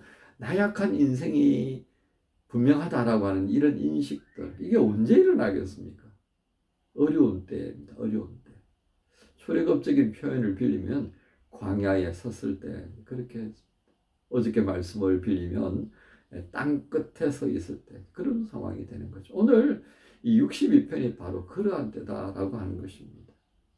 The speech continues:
그래서, 어, 육십이 편 이 말씀을요, 우리가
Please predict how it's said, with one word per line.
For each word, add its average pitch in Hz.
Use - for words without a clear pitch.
그래서, 123
어, -
육십이 -
편 143
이 147
말씀을요, 113
우리가 117